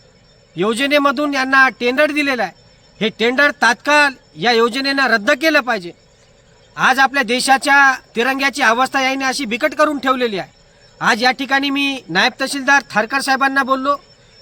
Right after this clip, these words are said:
त्याचबरोबर या ठिकाणी स्थानिकचे पीआय आमचे गोबाडे साहेब यांना देखील बोललो. या ठिकाणी काही वेळामध्येच पोलीस कर्मचारी येतील.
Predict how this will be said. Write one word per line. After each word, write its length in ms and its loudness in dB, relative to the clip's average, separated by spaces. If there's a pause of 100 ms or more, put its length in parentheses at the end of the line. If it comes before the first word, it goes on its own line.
(140)
त्याचबरोबर 600 2
या 160 4
ठिकाणी 440 -2
स्थानिकचे 520 -4
पीआय 260 -2
आमचे 240 -2
गोबाडे 360 2
साहेब 200 -8 (500)
यांना 280 0
देखील 320 -2
बोललो. 340 -2 (480)
या 160 2
ठिकाणी 600 0 (200)
काही 180 2
वेळामध्येच 640 2 (640)
पोलीस 280 0
कर्मचारी 600 0
येतील. 380 -2